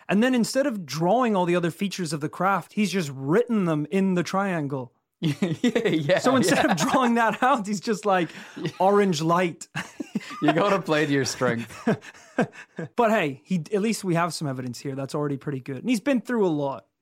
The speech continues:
Speaker 1: So actually show him some goddamn respect.
Speaker 2: I mean, let's just think about the steps that need to happen in your career for you to be as a military veteran to be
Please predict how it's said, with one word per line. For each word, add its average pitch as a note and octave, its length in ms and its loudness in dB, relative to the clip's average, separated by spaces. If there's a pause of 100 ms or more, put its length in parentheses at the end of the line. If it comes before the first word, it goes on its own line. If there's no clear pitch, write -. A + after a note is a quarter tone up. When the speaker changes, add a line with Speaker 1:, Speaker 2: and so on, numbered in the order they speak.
(400)
Speaker 1:
So G#3 180 0
actually A3+ 280 -2
show G#3 200 -2
him F3 80 -2
some D3+ 180 -6
goddamn D3 500 -4
respect. - 580 -14
Speaker 2:
I C#3 60 -4
mean, C#3 400 -2
let's E3 140 0
just D#3+ 160 -4
think B2+ 180 -2
about A2 260 0
the G#2 120 -12
steps - 840 -6 (160)
that G#2+ 180 -8
need A2 180 -10
to A2+ 80 -10
happen G#2+ 420 -8
in G#2 100 -12
your G2+ 140 -10
career G2+ 640 -12
for G#2+ 200 -10
you G#2+ 300 -8
to A2 120 -12
be G2 320 -16
as A#2 360 -6
a G#2 420 -12 (480)
military A2 600 -6
veteran G#2 680 -4
to B2 120 -6
be G#2 420 -10